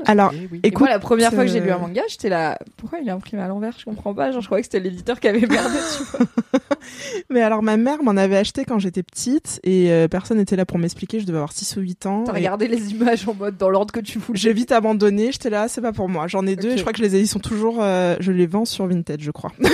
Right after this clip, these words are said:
Speaker 3: Et en
Speaker 1: Voilà.
Speaker 3: plus, à l'époque, je pense qu'on a à peu près le même âge,
Speaker 1: Ouais.
Speaker 3: et il y a eu toute une génération de parents qui pensaient que tous les mangas, c'était pour les enfants, et tous
Speaker 1: Oui.
Speaker 3: les animés japonais, c'était pour les enfants, et c'était encouragé par même les animés qui passaient à la télé, qui étaient parfois des
Speaker 1: Mm.
Speaker 3: animés très adultes, genre, bah, Ken le Survivant et tout,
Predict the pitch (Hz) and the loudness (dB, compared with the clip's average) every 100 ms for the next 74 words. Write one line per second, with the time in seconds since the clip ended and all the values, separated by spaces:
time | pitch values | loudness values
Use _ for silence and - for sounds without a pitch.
0 | 330 - - - - 226 220 254 233 - | 2 -2 -4 0 2 2 4 4 4 2
1 | 226 202 190 - 254 277 339 - - 226 | -2 -2 -6 -6 -6 -6 -10 -10 -8 -6
2 | - 185 175 180 - 202 196 196 247 269 | -4 -6 -6 -6 -2 -2 0 0 0 0
3 | 233 233 196 190 190 - 302 254 240 220 | 2 4 6 4 2 -6 -8 -4 -2 0
4 | 220 240 220 220 208 262 - 202 196 226 | -2 -4 -2 0 2 0 -4 -4 -4 -6
5 | - 254 233 214 226 214 202 190 185 - | -4 -2 0 0 -2 -2 -2 -2 -4 -6
6 | 247 - 196 220 247 214 208 214 214 214 | -6 -4 -2 2 2 4 2 2 2 0
7 | 214 208 220 208 202 190 175 180 - 262 | 0 -2 -2 -4 -2 0 0 -4 -6 -10
8 | - - - - 214 233 214 240 214 214 | -12 -20 -20 -10 -2 0 2 4 4 4
9 | 247 214 208 214 202 196 202 220 - 202 | 2 0 0 0 2 2 2 0 -2 -4
10 | 190 214 190 180 226 247 226 190 185 185 | 0 2 2 0 0 0 -2 -4 -4 -4
11 | 220 208 180 170 175 - 240 226 233 220 | -4 -2 -2 -4 -6 -2 0 2 2 0
12 | 240 - 185 190 - - 190 190 - 196 | -8 -4 -2 -2 -2 -4 -4 -4 -2 -2
13 | 196 226 208 - 247 | 0 0 -2 -4 -10